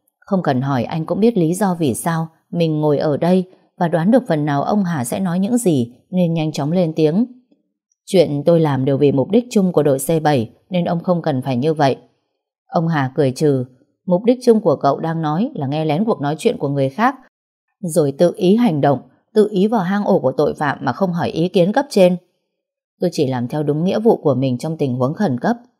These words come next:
"Đúng nghĩa vụ để rồi bắt nhầm một người vô tội."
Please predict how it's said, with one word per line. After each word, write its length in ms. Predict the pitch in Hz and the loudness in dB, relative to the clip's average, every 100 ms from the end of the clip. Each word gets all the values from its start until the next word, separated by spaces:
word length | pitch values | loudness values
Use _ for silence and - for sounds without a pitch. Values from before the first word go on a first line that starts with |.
| _ _ _ 180 | _ _ _ -4
"Đúng 220 | 165 185 | 0 2
nghĩa 200 | 208 233 | 2 2
vụ 340 | 214 160 - _ _ | 4 2 0 _ _
để 180 | 156 143 | -2 0
rồi 160 | 151 | 0
bắt 240 | 190 262 262 | 0 -2 0
nhầm 220 | 180 151 | 0 0
một 100 | 147 | -2
người 180 | 151 147 | 0 0
vô 200 | 208 214 | 2 2
tội." 340 | 202 139 139 | 4 4 2